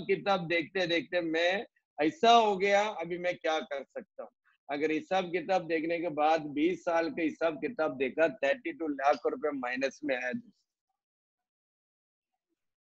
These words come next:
अगर आप सोच के देखो, आज पढ़ा लिखा नहीं है, आज मैंने ये बंद करके दूसरा कोई नौकरी करना जाएगा तो चार हजार, तीन हजार का ज्यादा कोई देगा नहीं।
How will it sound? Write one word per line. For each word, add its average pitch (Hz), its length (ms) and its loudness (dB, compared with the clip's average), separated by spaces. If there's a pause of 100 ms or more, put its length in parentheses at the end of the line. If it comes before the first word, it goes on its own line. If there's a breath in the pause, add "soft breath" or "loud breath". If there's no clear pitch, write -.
(320)
अगर 180 180 10
आप 196 260 8
सोच 185 300 -2
के 214 160 2
देखो, 190 580 2 (200 soft breath)
आज 180 240 8 (520)
पढ़ा 170 240 6
लिखा 185 360 4
नहीं 180 260 0
है, 180 300 -2 (220)
आज 170 260 4
मैंने 180 280 0
ये 180 160 0
बंद 165 400 -4
करके 175 320 0
दूसरा 160 380 -4
कोई 180 180 -2
नौकरी 170 400 -2
करना 170 280 2
जाएगा 165 380 4
तो 170 120 0
चार 160 360 2
हजार, 160 320 0
तीन 156 260 -6
हजार 160 200 0
का 156 180 -2
ज्यादा 151 340 0
कोई 156 200 -2
देगा 139 400 2
नहीं। 143 240 -2